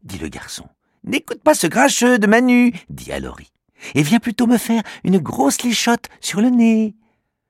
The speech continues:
Bonne idée, réplique Manu. Et en même temps, tu lui laveras la figure, elle en a bien besoin. Les enfants commencent à se disputer. Cela ne plaît pas du tout à Petit Tout qui se met à aboyer.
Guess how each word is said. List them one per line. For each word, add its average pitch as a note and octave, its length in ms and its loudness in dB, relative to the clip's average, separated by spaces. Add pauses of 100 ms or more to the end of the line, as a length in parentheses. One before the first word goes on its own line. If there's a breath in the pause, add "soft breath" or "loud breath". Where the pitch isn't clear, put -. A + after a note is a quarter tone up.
(160)
Bonne A#3 240 4
idée, C4+ 400 4 (160)
réplique C3 280 -2
Manu. E2+ 400 -6 (460 soft breath)
Et A#3+ 120 2
en A#3 60 4
même G3+ 180 2
temps, C#4 380 4 (220)
tu G#3 120 2
lui G3+ 220 2
laveras C4+ 440 4
la C#4 120 6
figure, B3 540 2 (140 soft breath)
elle F3+ 180 0
en F#3+ 100 4
a F#3+ 80 6
bien A3+ 220 2
besoin. C4+ 580 4 (1200)
Les C#2+ 260 -6
enfants C#2 340 -4
commencent F#2+ 440 -6
à F#2+ 60 -4
se - 140 -6
disputer. - 600 -14 (920 loud breath)
Cela A2+ 380 -2
ne A#2 120 2
plaît G2 200 -4
pas F2+ 200 -10
du G2+ 380 -4
tout - 300 -2
à F#2 80 -2
Petit - 400 -8
Tout C4+ 160 -4
qui - 140 -8
se - 140 -6
met C3+ 280 2
à C3 120 6
aboyer. E2 600 -2